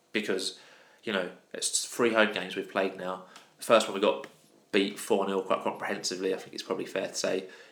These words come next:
Great performance last week that would have done wonders for the confidence at two nil. And that confidence has probably been taken away with that three nil defeat yesterday. And I know it's only six games in, but confidence and mentality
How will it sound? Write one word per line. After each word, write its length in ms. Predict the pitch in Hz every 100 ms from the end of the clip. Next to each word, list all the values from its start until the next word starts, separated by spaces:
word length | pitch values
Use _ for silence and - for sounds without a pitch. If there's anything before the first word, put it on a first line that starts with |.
| -
Great 320 | 117 113 113
performance 340 | - 107 104 107
last 200 | 98 -
week 120 | -
that 80 | 98
would 100 | 92
have 80 | 98
done 200 | 95 101
wonders 340 | 110 104 95
for 80 | -
the 60 |
confidence 680 | 90 107 107 - - - - -
at 80 |
two 180 | - 101
nil. 300 | 101 95 - - - - _
And 100 | 104
that 80 | 104
confidence 340 | 120 98 95 92
has 80 |
probably 280 | - - 104
been 140 | 101 98
taken 420 | - 101 101 98
away 480 | 98 104 - - - _ _ _ _ _ _ - _ _
with 140 | 107 101
that 160 | - -
three 240 | - 95
nil 120 | 92
defeat 340 | 92 92 95 -
yesterday. 480 | 95 - - - 87
And 80 |
I 40 | 98
know 60 | 104
it's 120 | -
only 120 | 95
six 200 | - -
games 280 | 95 98 101
in, 100 | 92
but 220 | 95 - - - - -
confidence 640 | - 117 - 92 90 -
and 100 | 92
mentality 880 | 90 92 - 104 95 - 85 87 92